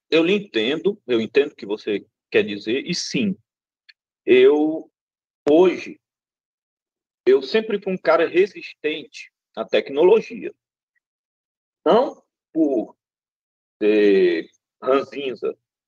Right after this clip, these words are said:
mas pela, né, pela minha idade, tudo, eu sempre gostei da coisa mais ali, real do que virtual, né? Certo, é óbvio. Mas eu, eu cedi,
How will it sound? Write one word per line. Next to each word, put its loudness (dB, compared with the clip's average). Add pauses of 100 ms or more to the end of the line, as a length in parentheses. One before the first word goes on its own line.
(300)
mas -12
pela, 2 (520)
né, -6 (520)
pela -2
minha 0
idade, 2
tudo, -4
eu -2 (120)
sempre 0
gostei 2
da -2
coisa -6 (920)
mais 0
ali, -2
real 0
do -10
que -8
virtual, -12 (280)
né? -16 (220)
Certo, 0 (320)
é 0
óbvio. 0 (440)
Mas 0
eu, -2 (260)
eu -4
cedi, -6